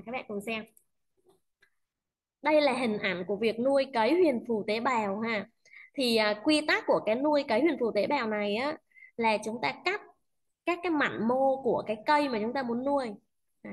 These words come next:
xong rồi chúng ta bỏ nó vào trong môi trường lỏng. Dạ, môi trường lỏng nè.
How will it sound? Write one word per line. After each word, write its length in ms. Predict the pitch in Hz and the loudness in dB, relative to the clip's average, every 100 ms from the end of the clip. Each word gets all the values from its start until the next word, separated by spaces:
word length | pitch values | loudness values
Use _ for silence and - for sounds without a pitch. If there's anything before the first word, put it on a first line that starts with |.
| 196 | -10
xong 320 | - 269 254 | -8 -8 -4
rồi 140 | 220 202 | -6 -4
chúng 160 | 214 | -6
ta 120 | 269 254 | -4 0
bỏ 300 | 220 160 - | 0 0 -2
nó 100 | - | 0
vào 180 | 302 214 | 0 0
trong 220 | 254 254 247 | -4 -2 2
môi 200 | 285 285 | 2 2
trường 160 | 285 220 | 0 0
lỏng. 380 | 214 185 180 220 - _ _ _ - | 0 -2 -4 -8 -10 _ _ _ -12
Dạ, 240 | 226 202 | -6 -6
môi 240 | 190 247 262 | -2 2 2
trường 140 | 254 220 | 0 -2
lỏng 240 | 180 180 | -2 0
nè. 240 | 220 202 | 2 2